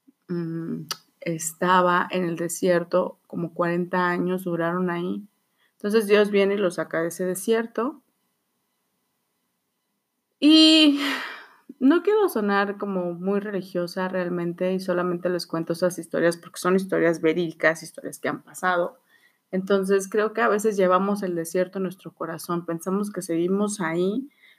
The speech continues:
no avanzamos y ya nos sacaron de ese lugar, de ese lugar triste, de ese lugar donde ya no estamos, de ese lugar donde ya debemos de cerrar ese ciclo. Y a veces cerrar ese ciclo es como algo simbólico que tiene que ver con nosotros y con nuestra cabeza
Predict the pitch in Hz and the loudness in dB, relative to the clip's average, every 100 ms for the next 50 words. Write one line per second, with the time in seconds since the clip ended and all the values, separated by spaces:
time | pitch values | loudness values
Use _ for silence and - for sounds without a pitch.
0 | _ 202 208 202 208 208 202 208 240 240 | _ 2 4 4 2 0 0 0 -2 2
1 | 269 247 285 349 381 302 294 302 320 302 | 4 6 6 6 4 4 6 8 8 8
2 | 262 262 277 294 262 233 240 240 254 285 | 8 6 6 4 4 4 4 4 0 0
3 | 247 220 214 233 240 233 - 247 247 240 | 4 4 4 0 -2 -2 0 2 2 2
4 | 208 190 196 196 185 180 180 190 190 208 | 2 4 4 2 0 0 2 0 -2 -2
5 | 208 208 202 190 196 190 175 180 185 190 | 0 -2 -2 -4 -4 -4 -2 -2 -2 0
6 | 180 175 - - - - 202 240 233 220 | 2 0 -4 -20 -20 -2 4 6 6 4
7 | 220 226 226 214 208 202 202 214 214 214 | 4 4 2 2 2 4 6 4 2 -2
8 | - - 247 214 208 233 285 269 214 220 | -4 -4 4 4 6 2 2 2 6 6
9 | 240 226 - 226 240 233 233 - 262 247 | 6 0 -4 -4 0 2 2 0 0 4
10 | 226 247 269 233 214 214 233 247 233 208 | 4 4 0 0 -2 2 2 2 -2 -2
11 | 208 220 226 220 214 214 220 190 190 202 | -4 -4 0 0 0 0 -4 -4 -4 -4
12 | 220 220 - 185 175 - 185 185 196 202 | -4 -8 -6 -6 -6 -8 -6 0 0 0
13 | 202 214 | 0 0